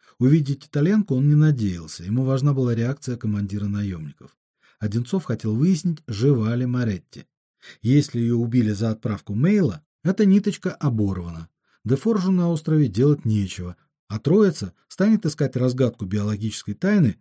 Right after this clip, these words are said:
где-то еще. Одинцов был уверен, что Лок проговорится, сам того не желая. Армейских сержантов нанимают в охрану за умение командовать взводом солдат,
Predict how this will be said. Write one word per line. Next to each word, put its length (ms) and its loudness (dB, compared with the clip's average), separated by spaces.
где-то 400 -6
еще. 540 -6
Одинцов 500 0
был 200 4
уверен, 380 2
что 200 -4
Лок 260 -2
проговорится, 720 2
сам 240 -8
того 240 -4
не 100 -2
желая. 520 -4
Армейских 580 2
сержантов 640 0
нанимают 460 4
в 60 -2
охрану 420 0
за 140 0
умение 360 4
командовать 600 2
взводом 460 0
солдат, 540 -2